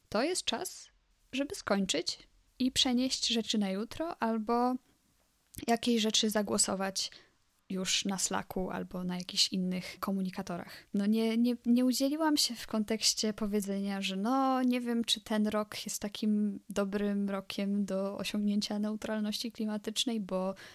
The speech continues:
taka rzecz i taka rzecz, ale byłam w stanie sprawić, że ludzie <laughs> dostali odpowiednią ilość snu.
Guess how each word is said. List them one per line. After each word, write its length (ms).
taka 280
rzecz 300
i 80
taka 300
rzecz, 300
ale 240
byłam 260
w 40
stanie 540
sprawić, 920
że 100
ludzie 280
<laughs> 200
dostali 500
odpowiednią 640
ilość 380
snu. 420